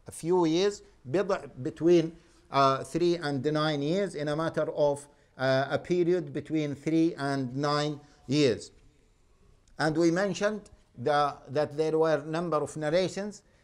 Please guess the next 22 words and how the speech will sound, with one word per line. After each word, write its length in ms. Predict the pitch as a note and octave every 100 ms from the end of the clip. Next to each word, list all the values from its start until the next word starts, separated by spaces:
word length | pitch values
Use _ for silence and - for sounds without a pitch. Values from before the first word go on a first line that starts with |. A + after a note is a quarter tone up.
| _
uh, 260 | C#3 C3+ C#3+
about 460 | - D3+ D3+ D3+ C3+
these, 500 | C#3 B2+ C#3+ C3 -
uh, 240 | C#3 B2 A#2+
verses, 500 | D#3 F3 F3 A3 - - -
that, 400 | C3 D3+ D3+ - - _ _
uh, 340 | C3 C3 C3 B2
the 260 | C#3+ C3+
mushriks 680 | C#3 F3+ - F#3+ G3+ - - -
said 340 | - F3 F3
to 300 | D#3+ D3+ D#3 C#3
the 160 | D3
Muslims, 560 | D#3 F3+ F3+ G#3 G3 - _ _ C#3
"L-, 140 | D#3
that 300 | D3 E3 D#3+ D#3
look, 380 | G3+ G#3+ - - _ _ -
our 380 | E3 E3+ D3+ - - _ _ _ -
companions 720 | F3 D#3+ F#3+ F#3+ F#3+ F#3 E3+
and 240 | D3+ D3+ E3
our 240 | D#3 D#3
friends 480 | - F3+ F#3+ F3 -
who, 420 | D3+ F#3 F#3